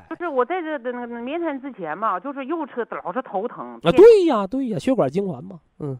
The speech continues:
Speaker 1: 啊，变成
Speaker 2: 磁疗脚垫围个帽子戴上啊。
Speaker 1: 啊。
Speaker 2: 没事儿，把手搓热了干洗脸。另外，早晨不能洗头，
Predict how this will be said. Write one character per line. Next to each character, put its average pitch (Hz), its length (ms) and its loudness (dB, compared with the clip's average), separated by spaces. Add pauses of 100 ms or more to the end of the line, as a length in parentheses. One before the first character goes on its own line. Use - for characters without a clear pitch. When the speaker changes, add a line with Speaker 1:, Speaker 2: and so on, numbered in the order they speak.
Speaker 1:
啊， 175 160 -14
变 269 160 -8
成 - 20 -10
Speaker 2:
磁 262 140 6
疗 392 160 12
脚 220 160 8
垫 311 240 10
围 220 120 8
个 339 60 0
帽 392 220 6
子 208 60 4
戴 262 220 2
上 165 120 2
啊。 277 320 10 (460)
Speaker 1:
啊。 294 140 -10
Speaker 2:
没 269 140 6
事 311 80 8
儿， 370 80 8
把 294 160 6
手 214 160 10
搓 302 240 4
热 339 100 10
了 254 120 10
干 294 200 6
洗 269 160 6
脸。 175 400 6 (520)
另 294 240 8
外， 294 180 10
早 170 240 2
晨 294 160 6
不 392 120 6
能 285 140 10
洗 180 200 2
头， 156 140 6